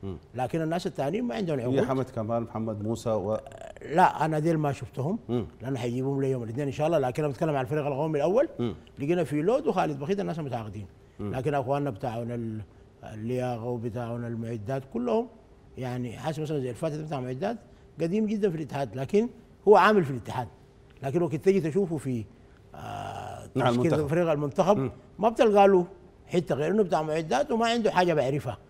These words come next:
Speaker 1: مم.
Speaker 2: يعني بياخد مرتبه كوا-، هنا.
Speaker 1: مم.
Speaker 2: فده، ده العطاء منه صعب.
Speaker 1: مم.
Speaker 2: فنحن دايرين عطاء،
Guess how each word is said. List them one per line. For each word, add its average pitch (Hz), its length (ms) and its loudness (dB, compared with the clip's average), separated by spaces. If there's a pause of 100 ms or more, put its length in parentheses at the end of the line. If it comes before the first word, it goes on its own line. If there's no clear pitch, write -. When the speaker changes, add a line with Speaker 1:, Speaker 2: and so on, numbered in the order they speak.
(120)
Speaker 1:
مم. 135 120 0
Speaker 2:
يعني 160 120 4
بياخد 190 200 6
مرتبه 175 420 0
كوا-، 131 100 -8
هنا. 110 420 -6 (340)
Speaker 1:
مم. 117 60 -4
Speaker 2:
فده، 190 240 6
ده 240 160 8
العطاء 240 380 6
منه 269 200 0
صعب. 220 280 4 (460)
Speaker 1:
مم. 120 160 2
Speaker 2:
فنحن 233 240 2
دايرين 240 220 4
عطاء، 180 380 0